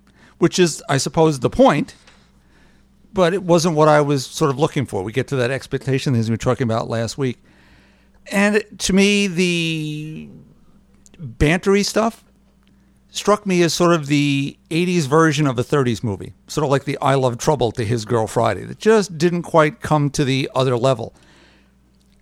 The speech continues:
If I'm gonna put a grade on this, it's still a really solid, solid book, and it's a B, but it comes off poorly to me in comparison to what came before.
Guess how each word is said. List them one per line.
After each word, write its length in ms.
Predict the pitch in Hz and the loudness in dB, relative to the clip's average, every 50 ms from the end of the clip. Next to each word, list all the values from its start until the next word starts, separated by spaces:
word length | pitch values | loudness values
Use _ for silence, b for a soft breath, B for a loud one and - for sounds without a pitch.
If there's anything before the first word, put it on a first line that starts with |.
| _ _ _ _ _ _ _ _ _ _ _ _ _ _ _ _ _ _ _ _ - | _ _ _ _ _ _ _ _ _ _ _ _ _ _ _ _ _ _ _ _ -8
If 120 | 180 131 | -4 0
I'm 140 | 160 170 190 | 2 2 4
gonna 140 | 196 196 185 | 4 4 2
put 160 | 185 - 190 | 2 2 0
a 60 | 165 135 | 0 0
grade 380 | 127 127 135 139 143 170 185 | -2 0 2 4 4 4 4
on 120 | 208 220 233 | 4 4 4
this, 200 | 262 277 - - | 2 2 2 0
it's 100 | 160 139 | -4 -4
still 220 | - - 220 214 | 2 4 4 6
a 80 | 196 165 | 6 4
really 320 | 147 147 170 208 214 202 | 4 4 4 4 4 4
solid, 720 | 175 - - - - - - 147 135 147 - 190 196 175 151 | 0 -2 -4 -4 -4 -2 0 2 2 2 4 2 0 0 0
solid 380 | - 165 147 156 175 170 147 | 2 4 4 4 4 0 2
book, 220 | 131 143 156 156 - | 2 0 0 0 -2
and 160 | - 147 131 | -4 -2 -2
it's 180 | 151 151 - - | -2 -2 -2 -4
a 60 | 131 | -6
B, 300 | 113 131 208 202 165 156 | -2 -2 0 0 0 -2
but 160 | 143 135 147 | 0 0 -2
it 120 | 135 139 - | -2 -2 -4
comes 260 | - 160 156 151 135 | -2 -2 -2 0 0
off 220 | 160 147 127 - | -2 -2 -2 -4
poorly 320 | - - 160 151 147 151 143 | -6 -4 -2 -2 -2 -2 -4
to 100 | - 139 | -4 -2
me 120 | 143 135 | -2 -2
in 80 | 131 117 | -2 -2
comparison 500 | 104 127 110 - 127 131 123 - - 127 - | -4 -6 -6 -4 -4 -2 -4 -4 -4 -6 -6
to 80 | - | -4
what 160 | 113 117 110 - | -4 -4 -4 -4
came 200 | - 113 104 104 | -4 -4 -4 -4
before. 300 | 101 90 - - - | -6 -8 -10 -12 -14